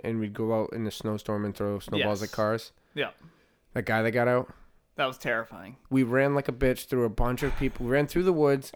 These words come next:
Speaker 1: <laughs> through a bunch of, uh, backyards, came out back to a road, and we were literally twenty feet <laughs> down
Speaker 2: Yeah,
Speaker 1: the road
Speaker 2: I
Speaker 1: from
Speaker 2: know.
Speaker 1: where we
Speaker 2: We
Speaker 1: ran
Speaker 2: ran
Speaker 1: into.
Speaker 2: forever.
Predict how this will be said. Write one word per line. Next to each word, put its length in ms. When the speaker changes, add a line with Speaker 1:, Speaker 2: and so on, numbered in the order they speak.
Speaker 1:
<laughs> 120
through 260
a 60
bunch 260
of, 100
uh, 480
backyards, 680
came 240
out 160
back 220
to 140
a 40
road, 320
and 160
we 100
were 140
literally 380
twenty 300
feet 420
<laughs> 0
down 120
Speaker 2:
Yeah, 320
Speaker 1:
the 100
road 340
Speaker 2:
I 120
Speaker 1:
from 100
Speaker 2:
know. 60
Speaker 1:
where 120
we 140
Speaker 2:
We 100
Speaker 1:
ran 80
Speaker 2:
ran 80
Speaker 1:
into. 120
Speaker 2:
forever. 480